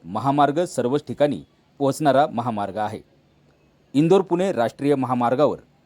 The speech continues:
रात्रीच्या वेळेस नाशिकच्या मनमाडजवळील अनकवाडे शिवारात असलेल्या रेल्वे पुलावर लोखंडी सळ्या घेऊन जाणारा कंटेनर पलटल्याने यामुळे मोठ्या प्रमाणात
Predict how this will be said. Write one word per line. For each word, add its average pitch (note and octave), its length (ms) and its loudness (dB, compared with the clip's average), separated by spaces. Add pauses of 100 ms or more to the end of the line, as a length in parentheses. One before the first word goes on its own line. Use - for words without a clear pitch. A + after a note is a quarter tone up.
(180)
रात्रीच्या D3 460 0
वेळेस D3 440 0
नाशिकच्या D3+ 600 -2
मनमाडजवळील A#2 760 -2 (460)
अनकवाडे D#3+ 520 2
शिवारात A#2+ 420 0 (100)
असलेल्या C#3+ 440 -4 (400)
रेल्वे D#3 280 2
पुलावर D#3+ 460 2
लोखंडी C#3+ 520 -6
सळ्या B2 320 -2
घेऊन A2 260 -8
जाणारा A#2 360 0
कंटेनर B2 460 -4 (280)
पलटल्याने B2 640 0 (480)
यामुळे D#3+ 360 2
मोठ्या C#3 320 0
प्रमाणात C3 420 0